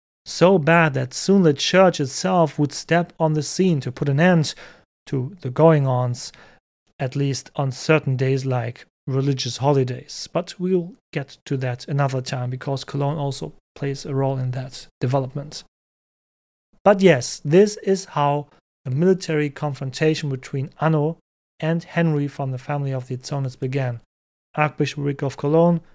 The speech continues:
against the Etzonitz, in the year ten sixty. From today's town of Siegburg, southeast of Cologne, Henry invaded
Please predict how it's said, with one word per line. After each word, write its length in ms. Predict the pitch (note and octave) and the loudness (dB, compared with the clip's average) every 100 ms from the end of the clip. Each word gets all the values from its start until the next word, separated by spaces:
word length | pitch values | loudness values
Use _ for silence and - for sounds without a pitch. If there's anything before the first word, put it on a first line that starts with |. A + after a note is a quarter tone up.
| _ - | _ -6
against 480 | C#3+ C#3 C3+ - - - | -2 -2 -2 -8 -16 -8
the 140 | C#3 | -6
Etzonitz, 640 | C3+ - C3 B2+ C#3 - - _ _ _ _ _ _ | -6 -4 -6 -6 -12 -18 -20 _ _ _ _ _ _
in 220 | - C#3 | -2 0
the 80 | C3 | 0
year 340 | C3 C3 C3 D3+ - | 0 0 0 -4 -4
ten 240 | C#3+ C3+ | 0 0
sixty. 480 | B2 D3+ - - - _ _ _ _ _ _ _ _ _ _ - | -2 -6 -8 -14 -16 _ _ _ _ _ _ _ _ _ _ 2
From 200 | F3 F3+ | 2 4
today's 580 | F3+ D3+ F#3 G#3+ - - - | 2 4 6 6 2 -10 -6
town 400 | E3 D#3+ D#3+ D3 | 0 4 4 2
of 220 | C3+ - | -2 -4
Siegburg, 720 | C#3+ C#3 G3+ - C#3+ B2 - - _ - | -2 0 0 0 -2 -2 -6 -20 _ -12
southeast 640 | - C3 B2+ - D3+ C3 | -4 -2 -2 -2 -4 -2
of 160 | C3 - | -6 -4
Cologne, 440 | C#3 D3 D3+ D3 - - _ _ - | -2 2 2 0 -6 -20 _ _ -2
Henry 360 | F3 A3 A3 A3+ | 2 4 2 2
invaded 580 | E3+ C3+ D3+ D#3+ D3 | 0 2 4 2 0